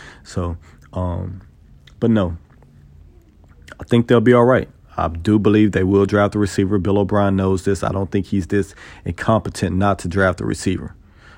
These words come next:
I don't think he's this stubborn or this egotistical to be like, "Hey, we don't need a receiver. Hey, we're fine with Kenny Stills and,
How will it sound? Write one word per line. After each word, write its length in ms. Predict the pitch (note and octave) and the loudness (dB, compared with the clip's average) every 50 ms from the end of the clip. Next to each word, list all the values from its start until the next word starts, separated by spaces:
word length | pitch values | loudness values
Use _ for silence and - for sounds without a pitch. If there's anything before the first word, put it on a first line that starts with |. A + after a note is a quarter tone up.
| - - | -14 -6
I 80 | - | -2
don't 160 | F2 F#2 F2+ - | -2 -2 0 0
think 160 | G#2+ G2 - | -2 -2 0
he's 240 | - G2 F#2 E2+ - | 0 -2 -2 -2 0
this 180 | G2+ G2 F2+ | 0 -2 -2
stubborn 560 | - - - A2 G#2 G#2 - G2+ G2+ G2+ F#2+ | -2 -4 -2 0 0 2 2 0 0 0 0
or 160 | F#2 F#2 - E2+ | -2 -2 -4 -2
this 280 | F2+ G2 F#2+ - - - | -2 -2 -2 -2 -4 -2
egotistical 760 | - G#2 F#2+ G2+ F#2+ - - - A2 F#2+ - - - G2 F#2+ | -2 0 0 0 -2 -2 0 0 0 0 -2 -4 -2 -2 0
to 80 | F#2 | 0
be 280 | E2+ G2 G#2 G2+ F#2+ - - - - - - - - - | 0 0 0 0 0 -2 -6 -20 -20 -20 -20 -20 -20 -10
like, 140 | - F#2 - | -8 -8 -8
"Hey, 300 | - - G#2+ G#2 F#2+ E2 | -4 -2 0 2 2 2
we 100 | E2+ A2 | 2 2
don't 160 | A2 F#2+ F2 | 0 0 0
need 120 | F2+ F#2 F2+ | 0 0 0
a 40 | F2 | 0
receiver. 500 | F#2 F2+ - - G#2+ G#2+ G#2+ A2 A#2 G#2+ | -2 -6 -2 0 2 2 2 2 0 -2
Hey, 260 | G2 G2+ G2 F#2+ F2+ | 0 0 0 0 -2
we're 200 | F#2 G2+ A2 G2 | 0 -2 -2 -4
fine 360 | - - G#2 G#2 G#2+ G2+ F#2+ | -2 -2 -2 0 0 0 0
with 120 | F#2 F2+ | -2 -4
Kenny 240 | - - B2 A2+ G#2+ | -4 -2 -2 0 0
Stills 520 | F#2+ - - A#2+ A#2+ A#2+ A2+ G#2+ G2+ E2 F2+ | -2 -2 0 2 4 4 6 4 2 0 -2
and, 200 | F2+ E2+ F2 | -6 -6 -6